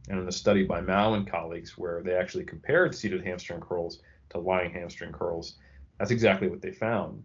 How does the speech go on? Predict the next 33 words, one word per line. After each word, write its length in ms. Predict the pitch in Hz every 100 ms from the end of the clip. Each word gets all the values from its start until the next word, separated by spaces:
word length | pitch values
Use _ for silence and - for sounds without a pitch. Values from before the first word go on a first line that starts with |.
| -
is 140 | 98 95
that 120 | 92
the 80 | 87
hamstring 520 | 113 139 143 117 95
group 240 | 87 87 -
grew 220 | 104 104 95
better 420 | 107 104 85 - _
in 80 | 110
response 540 | 98 98 - 90 85 -
to 200 | - 82
seated 420 | - 156 180 104
hamstring 420 | 95 90 - 90
curls, 360 | - 92 90 -
which 160 | -
stretched 420 | - 98 87 - - _ - -
the 120 | 98 82
hamstring 420 | 104 113 104 92
group 200 | 85 80
more. 520 | 98 175 120 85 - _ - - - -
However, 300 | 101 98 92
lying 460 | 95 107 123 113
hamstring 400 | 101 92 - 92
curls 560 | 82 87 87 92 - - - - - -
produced 460 | - 95 87 - 104
more 200 | 95 90
hypertrophy 520 | 85 - 85 85 87
in 100 | 82
the 60 |
sartorius, 800 | 82 82 80 151 190 92 76 -
which 160 | - -
is 80 | -
stretched 380 | - 85 - -
more 320 | 85 82